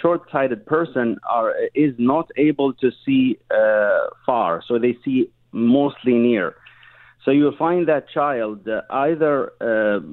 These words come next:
putting their face into the book to, to, to write or to, to read, and then, uh, they try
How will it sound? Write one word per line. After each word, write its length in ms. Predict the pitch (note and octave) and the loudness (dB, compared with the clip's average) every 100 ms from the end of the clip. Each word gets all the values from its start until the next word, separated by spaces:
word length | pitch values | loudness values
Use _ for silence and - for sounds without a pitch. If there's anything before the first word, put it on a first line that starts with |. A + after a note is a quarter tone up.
| F#2 | -4
putting 340 | D#3+ D#3+ C#3+ | -2 2 2
their 140 | B2+ A#2 | 2 0
face 320 | - D3 D3 D3+ | 0 0 0 -2
into 200 | C#3+ C#3 | -2 0
the 120 | A#2+ | 0
book 240 | A2 C3+ - - - _ | 0 -2 -4 -20 -20 _
to, 260 | B2 G#2+ G2+ - | -2 0 0 -2
to, 140 | G#2+ G2 | -2 0
to 120 | G#2+ | 0
write 340 | G#2+ B2+ D3+ | 2 2 0
or 200 | G2+ G#2 | 2 0
to, 200 | G#2 G#2 F#2 | 0 -4 -2
to 140 | G2+ | -2
read, 340 | G2 C3+ E3 - _ - _ _ - | 2 2 0 -8 _ -20 _ _ -4
and 240 | A#2 B2 | -2 0
then, 400 | C3+ C3 B2+ A#2+ | 2 2 2 2
uh, 220 | A#2 A#2 A2+ | 2 0 0
they 140 | B2+ | -4
try 360 | A#2+ C#3+ C#3 | -2 -2 -2